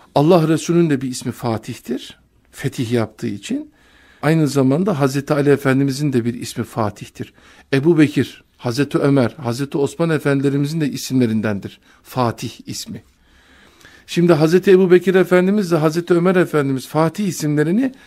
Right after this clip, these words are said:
Resulullah'tan sonra almışlardır. Hazreti Ali Efendimiz Fatih ismini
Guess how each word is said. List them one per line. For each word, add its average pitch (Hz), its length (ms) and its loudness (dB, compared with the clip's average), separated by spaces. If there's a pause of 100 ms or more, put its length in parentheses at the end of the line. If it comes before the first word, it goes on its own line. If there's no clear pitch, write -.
(140)
Resulullah'tan 185 600 4
sonra 175 320 4
almışlardır. 113 760 -4 (960)
Hazreti 160 460 2
Ali 190 200 8
Efendimiz 196 800 2 (1040)
Fatih 160 680 0
ismini 165 640 0